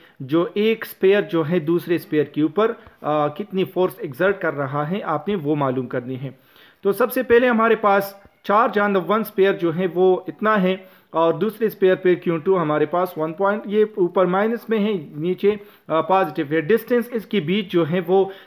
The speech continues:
थ्री पॉइंट थ्री ज़ीरो सेंटीमीटर है, तो इसमें मीटर में चेंज कर ले, हंड्रेड के ऊपर डिवाइड कर ले, तो ये हमारे पास ज़ीरो पॉइंट ज़ीरो थ्री थ्री मीटर बन जाएगा।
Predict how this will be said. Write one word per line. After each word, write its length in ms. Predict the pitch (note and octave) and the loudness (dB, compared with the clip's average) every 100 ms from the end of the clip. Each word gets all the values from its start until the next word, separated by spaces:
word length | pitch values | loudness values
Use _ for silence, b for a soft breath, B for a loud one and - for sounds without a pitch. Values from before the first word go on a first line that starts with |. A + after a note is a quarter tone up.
| _ | _
थ्री 160 | E3 A3 | -2 -2
पॉइंट 420 | G#3+ G3+ G3 F#3+ | 0 0 0 -2
थ्री 180 | F#3+ A#3+ | -4 -2
ज़ीरो 200 | G#3+ G#3 | 0 0
सेंटीमीटर 580 | G3 F#3 F3+ G3+ A3 G3+ | 0 -2 -2 -2 -2 -2
है, 60 | |
तो 120 | F#3+ F3+ | 0 0
इसमें 260 | F3+ F#3 | -2 -2
मीटर 320 | E3 G#3+ A3+ | -2 -2 -2
में 240 | G#3 F#3+ F#3+ | -2 -2 -2
चेंज 260 | G3+ A3 | -2 -2
कर 160 | G#3 E3+ | -2 -2
ले, 140 | F3 | 0
हंड्रेड 320 | F3 G3 G#3+ - | 0 0 -2 0
के 120 | F3+ | -2
ऊपर 200 | F3 F3 | -2 -2
डिवाइड 380 | C#3+ D3 G3+ - | -2 0 -2 -2
कर 140 | F#3+ | -2
ले, 140 | F3+ | -2
तो 160 | E3+ D#3 | -2 -2
ये 140 | D#3 | 0
हमारे 300 | F#3 D#3 D3+ | 0 -2 -4
पास 340 | D#3 E3 E3+ - | -2 -2 -2 -4
ज़ीरो 160 | F#3 G#3 | -6 -4
पॉइंट 300 | F3 D#3+ C3+ | -2 -2 -2
ज़ीरो 200 | F3+ F#3 | 0 0
थ्री 200 | D3 C#3+ | -2 -4
थ्री 160 | F3 | -4
मीटर 280 | G3+ E3 C#3 | -4 -4 -6
बन 220 | A#2+ B2+ | -8 -8
जाएगा। 320 | B2 A#2+ B2 | -6 -8 -10